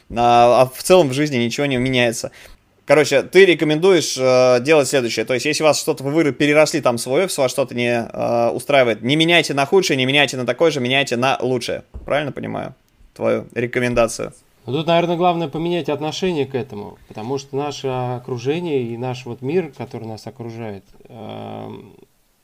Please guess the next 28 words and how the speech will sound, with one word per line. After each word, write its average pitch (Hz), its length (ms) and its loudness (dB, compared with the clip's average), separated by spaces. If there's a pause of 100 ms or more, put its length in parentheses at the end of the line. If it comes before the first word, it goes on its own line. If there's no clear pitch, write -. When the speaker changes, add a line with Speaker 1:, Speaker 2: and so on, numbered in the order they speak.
(240)
Speaker 2:
на 117 280 -10
это 156 140 -8
всё 139 160 -10
влияет 131 360 -2
наше 127 240 -8
отношение, 117 520 -10
как 123 240 -12
мы 120 80 -10
к - 80 -16
этому 113 240 -12
относимся. 107 540 -16 (800)
Если 131 220 -4
мы 147 100 -2
относимся, 135 760 -4
там, 117 180 -10
к - 100 -20
клиенту 131 420 -4
как 113 200 -12
к - 40 -10
мешку 127 300 -8
денег, 151 420 -2
то, 113 540 -10
скорее 135 300 -6
всего, 127 460 -6
он 123 220 -8
и, 113 800 -10
он 127 200 -8
это 127 180 -10